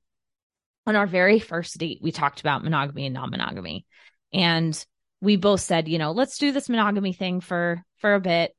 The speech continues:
And then, like, let's keep checking back in with each other." And maybe we'll at some point switch it up. We both don't see ourselves being monogamous for till the end of time. Um, and so we check in with each other, we check in with each other, we check in with each other. And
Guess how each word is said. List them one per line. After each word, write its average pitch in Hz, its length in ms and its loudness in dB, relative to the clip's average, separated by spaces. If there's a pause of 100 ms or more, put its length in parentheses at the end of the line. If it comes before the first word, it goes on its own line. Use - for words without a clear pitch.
And 175 160 -2
then, 170 160 -2
like, 165 160 -6
let's 175 220 -6
keep 185 180 -6
checking 175 360 -4
back 240 180 0
in 403 140 0
with 277 160 0
each 185 180 -4
other." 147 420 -2
And 165 380 0 (460)
maybe 226 360 6
we'll 185 440 2 (120)
at 170 180 -2
some 175 140 -2
point - 260 -6
switch - 260 -6
it 147 80 -2
up. 151 200 -4
We 160 120 0
both 170 400 2
don't 175 260 -2
see 151 640 -4 (880)
ourselves 156 460 -2
being 156 200 -2
monogamous 135 920 -6 (420)
for 135 340 -2 (340)
till 147 200 0
the 127 140 -4
end 98 140 -6
of - 60 -20
time. - 320 -8 (580)
Um, 175 300 2
and 180 140 -4
so 202 120 -2
we 175 100 0
check 220 280 -2
in 214 80 4
with 180 140 2
each 165 160 -2
other, 151 160 -2
we 143 60 -8
check 156 240 -10
in 156 60 -10
with 143 100 -10
each 143 160 -14
other, 143 140 -8
we 135 80 -8
check 143 200 -10
in 147 60 -8
with 147 120 -6
each 139 140 -10
other. 135 320 -6
And 151 400 -4